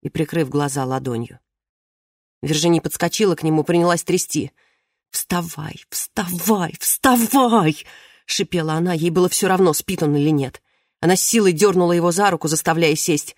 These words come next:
Джейк не сопротивлялся, но тело было вялым, обмякшим. «Что ты делаешь?» выкрикнула она. «Ничего», пробормотал он.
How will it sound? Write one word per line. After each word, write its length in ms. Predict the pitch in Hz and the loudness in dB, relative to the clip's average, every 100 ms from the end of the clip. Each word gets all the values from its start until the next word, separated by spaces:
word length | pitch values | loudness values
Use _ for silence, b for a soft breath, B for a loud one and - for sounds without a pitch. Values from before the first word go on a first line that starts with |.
| b b b _ - | b b b _ -8
Джейк 300 | 156 185 - | -2 -2 -2
не 80 | 151 | -6
сопротивлялся, 760 | 151 165 - 165 185 147 - | -6 -8 -6 -4 -4 -4 -6
но 100 | 143 | -6
тело 280 | 135 160 147 | -4 -4 -2
было 200 | 139 143 | -4 -6
вялым, 480 | 135 165 143 127 131 _ _ _ - | -4 -4 -4 -8 -14 _ _ _ -6
обмякшим. 600 | 127 151 131 - - - _ _ _ _ _ _ _ _ | 0 0 0 -6 -14 -18 _ _ _ _ _ _ _ _
«Что 600 | - - _ _ - 269 | -10 -10 _ _ 2 2
ты 380 | 269 277 254 233 | 4 2 2 0
делаешь?» 840 | 240 339 302 262 196 120 - - _ _ _ _ | 4 6 6 4 2 0 -4 -10 _ _ _ _
выкрикнула 640 | 180 214 - 160 156 156 | 0 0 0 -6 -4 -2
она. 300 | 165 170 143 _ _ _ _ _ _ _ _ - | 0 0 -4 _ _ _ _ _ _ _ _ -16
«Ничего», 1000 | 127 120 120 120 - - 120 120 147 147 _ _ _ _ _ _ _ _ | -12 -10 -10 -10 -10 -12 -8 -2 -2 -4 _ _ _ _ _ _ _ _
пробормотал 640 | - 139 139 139 139 139 139 | -12 -6 -4 -4 -6 -8 -10
он. 160 | 143 | -12